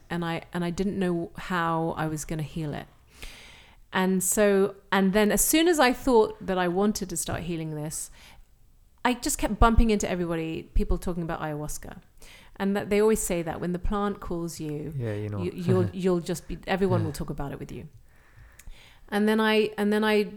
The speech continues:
Speaker 1: stumbled across this YouTube video of this, of this shaman called Ron, and, uh, they call him the Gringo Shaman. Um, he's this American that's been out there for, like, forty years. And I just took <laughs> one look at him. I swear, this is exactly what happened.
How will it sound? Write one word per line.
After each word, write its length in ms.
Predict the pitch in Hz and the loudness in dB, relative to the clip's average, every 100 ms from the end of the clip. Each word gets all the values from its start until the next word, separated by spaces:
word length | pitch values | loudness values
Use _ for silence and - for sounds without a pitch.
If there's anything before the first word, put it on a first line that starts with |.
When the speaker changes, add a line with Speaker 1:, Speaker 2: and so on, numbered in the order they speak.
| - | -6
Speaker 1:
stumbled 640 | - - 208 208 202 196 185 | -2 2 4 6 4 4 2
across 560 | - 190 180 - - | 0 0 -2 -4 -6
this 300 | - 180 - | -6 -6 -6
YouTube 460 | 185 214 262 - 208 | -4 -4 -4 -4 -4
video 400 | 180 180 175 170 | -2 -2 0 -2
of 160 | 160 160 | -4 -6
this, 540 | 165 - - - - - | -8 -6 -6 -6 -8 -10
of 200 | 170 170 | -10 -8
this 280 | 170 - - _ - | -8 -8 -12 _ -12
shaman 500 | - 175 165 160 156 | -8 -6 -4 -6 -8
called 220 | - 156 | -10 -10
Ron, 360 | 160 156 160 165 - - - - | -8 -8 -10 -12 -16 -20 -20 -12
and, 480 | - 170 165 165 160 | -6 -4 -2 -4 -4
uh, 140 | 170 160 | -4 -4
they 140 | 170 | -6
call 160 | - 180 | -4 -2
him 140 | 185 | -2
the 100 | 160 | -4
Gringo 360 | 165 156 156 160 | -6 -8 -6 -6
Shaman. 540 | - 156 160 151 170 - - - - - | -6 -8 -8 -8 -12 -16 -20 -20 -18 -8
Um, 380 | 165 160 160 160 | -6 -6 -8 -8
he's 180 | 170 | -10
this 180 | 170 165 | -10 -8
American 480 | 180 170 190 190 156 | -6 -4 -4 -4 -8
that's 140 | - | -10
been 160 | - 160 | -12 -10
out 160 | 156 156 | -10 -10
there 100 | 147 | -12
for, 140 | - | -12
like, 200 | 151 151 | -12 -14
forty 280 | - 165 160 | -14 -12 -10
years. 420 | 151 147 147 - - - - - - - | -10 -10 -12 -16 -20 -20 -20 -20 -20 -8
And 540 | 185 180 185 185 - - _ _ - | -6 -4 -2 -4 -6 -12 _ _ -4
I 120 | 196 | -4
just 320 | 247 - - | -4 -6 -4
took 200 | - - | 0 6
<laughs> 200 | - - | 6 6
one 260 | 262 269 240 | 2 4 2
look 200 | 240 - | -2 -4
at 60 | 185 | -6
him. 260 | 165 165 | -6 -6
I 80 | 175 | -6
swear, 520 | 175 - 202 185 170 - | -6 -4 -2 -2 -6 -8
this 200 | 180 175 | -8 -8
is 100 | 175 | -10
exactly 360 | 170 208 214 233 | -6 -8 -6 -6
what 100 | 185 | -6
happened. 380 | 165 156 151 | -6 -6 -8